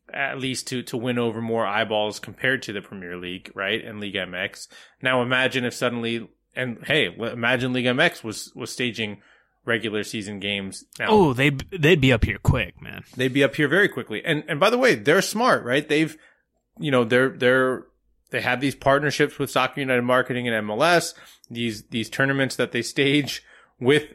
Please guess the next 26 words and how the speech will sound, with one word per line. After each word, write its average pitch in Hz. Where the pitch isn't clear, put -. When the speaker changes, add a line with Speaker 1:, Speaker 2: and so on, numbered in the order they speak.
Speaker 1:
um, 107
with 135
M 135
L 135
S 135
have -
often 127
led 123
to, 123
to 131
League 123
M 117
X 117
teams 123
playing 120
each 123
other 120
in 113
a 104
final 123
in 120
Las 107
Vegas 160
in 113
the 110
league, 139